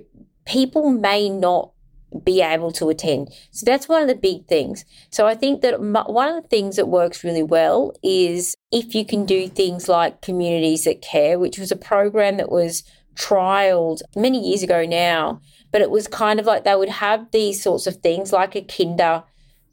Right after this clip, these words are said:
class. It was, it was kindergarten for parent and child when they were three to five years old,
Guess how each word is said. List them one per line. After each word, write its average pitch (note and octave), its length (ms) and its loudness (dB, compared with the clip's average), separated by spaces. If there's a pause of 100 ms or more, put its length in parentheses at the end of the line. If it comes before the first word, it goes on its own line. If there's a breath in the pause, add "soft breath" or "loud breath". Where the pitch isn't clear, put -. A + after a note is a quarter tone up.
class. F#3+ 640 0
It F#3 320 -2
was, F3+ 340 0
it G3 120 2
was F#3+ 120 0
kindergarten F3+ 880 -2
for F3+ 280 0
parent F3 420 0
and E3 220 -4
child F3+ 460 0
when F#3 100 0
they F3 100 0
were D#3+ 140 0
three E3 360 -2
to F3 60 -2
five D#3+ 280 0
years D#3 160 0
old, F3+ 280 2